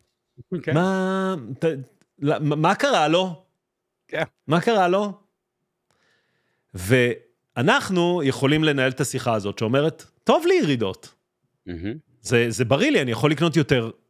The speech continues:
Speaker 2: בפחות." אבל תבוא, ת-, תסביר לזה שאתה מנהל לו את הכסף,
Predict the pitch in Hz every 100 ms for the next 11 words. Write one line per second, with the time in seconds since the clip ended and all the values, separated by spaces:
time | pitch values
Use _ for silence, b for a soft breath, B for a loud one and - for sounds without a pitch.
0 | - 110 180 254 139 101 _ _ _ _
1 | _ _ _ _ _ - _ 113 107 131
2 | 180 185 156 120 123 117 202 233 180 123
3 | 160 175 147 160 170 170 240 233 127 117
4 | -